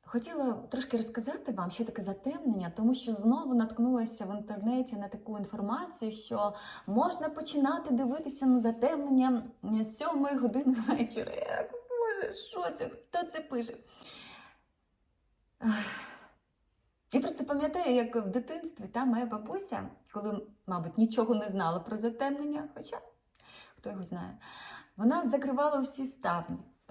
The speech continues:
вона закривала, покривала всі глечики з водою. Е, вона, вона знімала білизну з вулиці. Я тоді не розуміла, що відбувається,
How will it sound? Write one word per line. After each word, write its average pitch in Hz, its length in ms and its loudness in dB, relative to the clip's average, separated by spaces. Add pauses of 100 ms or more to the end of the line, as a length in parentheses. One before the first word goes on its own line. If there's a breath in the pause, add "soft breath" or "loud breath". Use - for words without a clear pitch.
(100)
вона 254 340 0 (560)
закривала, 247 800 2
покривала 254 400 0
всі - 260 0
глечики 220 540 -2
з 175 120 -2
водою. 170 500 -4 (600 loud breath)
Е, 190 280 -2
вона, 220 560 4 (920)
вона 233 240 8
знімала 262 600 8 (100)
білизну 226 800 6
з 175 100 -6
вулиці. 175 640 -4 (580 loud breath)
Я 254 180 6
тоді 277 260 4
не 285 120 8
розуміла, 254 500 6
що - 220 -6
відбувається, 185 920 -6